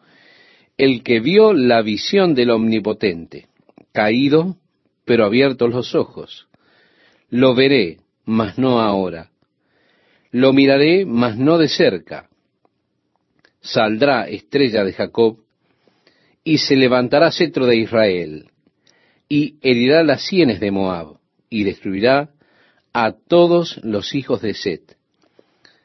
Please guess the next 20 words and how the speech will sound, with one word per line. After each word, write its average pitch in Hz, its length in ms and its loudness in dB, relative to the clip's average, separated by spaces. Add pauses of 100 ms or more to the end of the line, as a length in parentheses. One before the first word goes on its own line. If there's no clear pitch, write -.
(100)
Será 127 340 0
tomada 131 420 2
Edom, 160 440 2 (240)
será 147 340 2
también 123 520 0
tomada 113 380 0
Seir 147 400 -2
por 110 160 -2
sus - 180 -8
enemigos, 117 680 -4 (960)
e 131 180 2
Israel 117 960 0
se 107 200 -2
portará 113 680 0
varonilmente. 101 1160 -4 (1000)
De 147 200 0
Jacob 147 560 0
saldrá 117 440 2
el 113 120 2
dominador, 101 640 -4